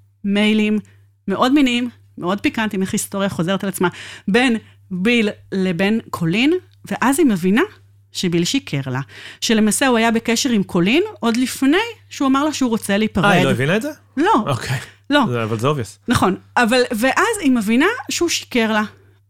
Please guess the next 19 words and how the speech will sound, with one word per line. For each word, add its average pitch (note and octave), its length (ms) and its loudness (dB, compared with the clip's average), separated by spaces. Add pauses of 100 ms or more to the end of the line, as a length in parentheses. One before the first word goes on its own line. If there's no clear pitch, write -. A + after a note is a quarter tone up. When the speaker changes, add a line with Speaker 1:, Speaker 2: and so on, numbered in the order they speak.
(140)
Speaker 1:
והיא D4 260 2
מקבלת C#4 540 0
החלטה, G3 440 0
תקשיב, F#3+ 400 -2
אהבה E3+ 500 0
גורמת A3+ 380 0
לאנשים F3+ 400 0
כנראה G3+ 240 0
לעשות F#3+ 260 -2
דברים G3+ 260 0
ממש F#3 280 0
ממש F#3 260 0
מטופשים. F#3 680 0
Speaker 2:
לשלוח C3 360 -2
דרונים B2+ 360 2
ולהפציץ A#2+ 360 -2
אותו? F#3 140 -4
Speaker 1:
היא F4+ 300 4
מחליטה, D#4 400 2